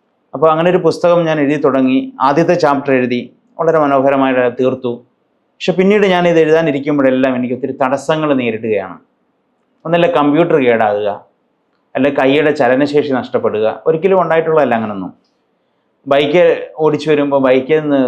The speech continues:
തെറിച്ച് വീഴുക, ഇങ്ങനെ ഒരു ഒന്ന്, ഒന്നൊന്നര വർഷം ഈ പുസ്തകം എനിക്ക് എഴുതാൻ സാധിക്കാതെ ഞാൻ പല രീതിയിലുള്ള ബുദ്ധിമുട്ടുകളിലൂടെ കടന്നുപോയി. എനിക്ക് പക്ഷെ അത്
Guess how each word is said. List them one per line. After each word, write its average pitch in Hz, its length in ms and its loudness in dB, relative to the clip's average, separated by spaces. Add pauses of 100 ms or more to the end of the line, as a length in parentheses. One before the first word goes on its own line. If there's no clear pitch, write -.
തെറിച്ച് 123 340 -2
വീഴുക, 131 340 2 (720)
ഇങ്ങനെ 165 300 0
ഒരു 165 180 4
ഒന്ന്, 175 220 -4 (160)
ഒന്നൊന്നര 202 380 2 (160)
വർഷം 135 360 0 (140)
ഈ - 20 -4 (120)
പുസ്തകം 147 320 0
എനിക്ക് 143 180 0
എഴുതാൻ 139 300 2
സാധിക്കാതെ 123 440 0
ഞാൻ 120 80 -4 (120)
പല 127 80 2 (100)
രീതിയിലുള്ള 127 400 0
ബുദ്ധിമുട്ടുകളിലൂടെ 123 720 -4
കടന്നുപോയി. 107 400 -10 (160)
എനിക്ക് 180 300 -2
പക്ഷെ 180 200 0
അത് 185 120 2